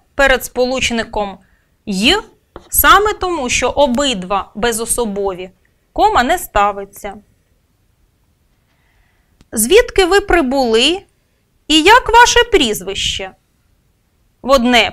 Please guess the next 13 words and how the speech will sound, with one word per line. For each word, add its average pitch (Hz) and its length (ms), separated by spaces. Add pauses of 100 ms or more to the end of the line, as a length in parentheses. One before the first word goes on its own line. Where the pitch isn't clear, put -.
питальне 226 580
речення 349 680 (360)
об'єднано 330 800 (400)
два 226 520 (320)
запитання. 190 840 (400)
Перше. 220 580 (760)
Можемо 233 420
навіть 240 420 (340)
проспостерігати, 233 920
підкресливши, 233 840
хто, 233 280
що, 233 320
ви 226 340